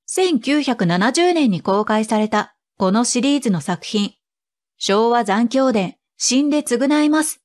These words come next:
のクライマックスシーンでは、池部さんが主人公の高倉健さんに語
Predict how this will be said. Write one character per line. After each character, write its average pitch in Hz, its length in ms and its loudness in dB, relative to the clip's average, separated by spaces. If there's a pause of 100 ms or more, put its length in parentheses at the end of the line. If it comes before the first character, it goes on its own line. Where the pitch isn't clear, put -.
(160)
の 196 120 0
ク 196 140 -4
ラ 202 140 2
イ 262 40 2
マ 285 100 2
ッ 311 40 0
ク 311 180 -4
ス 302 60 -4
シ 320 300 0
ー 320 40 0
ン 302 40 0
で 262 100 0
は、 185 300 -2 (760)
池 330 200 0
部 320 100 2
さ 269 180 0
ん 214 60 2
が 185 240 -2 (240)
主 214 220 -2
人 262 240 0
公 202 180 0
の 160 100 -2
高 160 300 -4
倉 262 220 -2
健 311 220 0
さ 269 160 0
ん 220 40 4
に 196 80 0
語 185 140 -2